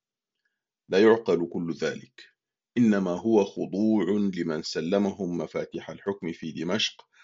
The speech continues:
وطلب منهم أن يكونوا خاضعين لكيان يهود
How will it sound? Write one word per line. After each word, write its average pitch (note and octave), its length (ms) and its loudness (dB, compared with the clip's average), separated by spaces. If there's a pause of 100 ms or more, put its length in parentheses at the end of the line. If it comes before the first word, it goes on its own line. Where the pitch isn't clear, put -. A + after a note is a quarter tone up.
(160)
وطلب G2+ 440 4
منهم G2 580 0
أن E2 80 -2
يكونوا G2 600 -4
خاضعين D#2+ 640 -2
لكيان D#2 500 -6
يهود F2 520 -6